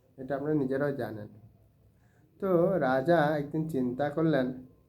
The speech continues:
"আমার প্রজারা আমাকে এত ভালোবাসে, এনাদের একটু পরীক্ষা করা দরকার।"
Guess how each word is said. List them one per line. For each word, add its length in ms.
"আমার 260
প্রজারা 380
আমাকে 280
এত 320
ভালোবাসে, 640
এনাদের 380
একটু 300
পরীক্ষা 400
করা 240
দরকার।" 440